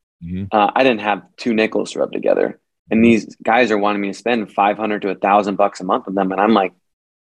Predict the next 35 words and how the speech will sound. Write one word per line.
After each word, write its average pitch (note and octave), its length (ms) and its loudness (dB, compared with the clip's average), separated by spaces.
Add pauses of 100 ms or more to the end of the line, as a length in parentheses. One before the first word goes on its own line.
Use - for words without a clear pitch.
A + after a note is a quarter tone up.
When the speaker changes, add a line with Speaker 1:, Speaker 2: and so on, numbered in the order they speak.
(880)
Speaker 2:
"How C#3 200 2
do F#3 140 4
I E3+ 120 2
tell C#3 260 0
you C3 180 0
I'm G#2 180 -4
broke, A2 640 0
but - 120 -4
not G#2+ 420 -2
tell G#2+ 240 0
you G2 440 -4
I'm G2+ 240 -4
broke?" F#2 640 2 (360)
Speaker 1:
<laughs> D#3 560 -2
Speaker 2:
So, G#2+ 600 4 (500)
um, G#2+ 560 2 (300)
you A#2+ 100 0
know, A2+ 80 2
Speaker 1:
Mm-hmm. A2+ 80 4
Speaker 2:
I - 40 4
actually A#2 360 -2
took A2+ 280 -2
out, G#2+ 440 2
I G#2+ 80 -8
could, G#2 200 -12 (140)
I A#2+ 80 -2
could F#2+ 160 -12
see E3 220 2
the C3+ 100 4
writing A#2+ 300 4
on A2 80 -4
the G#2+ 80 -4
wall G#2 320 2
that, G2 180 -6
like, G2 320 -6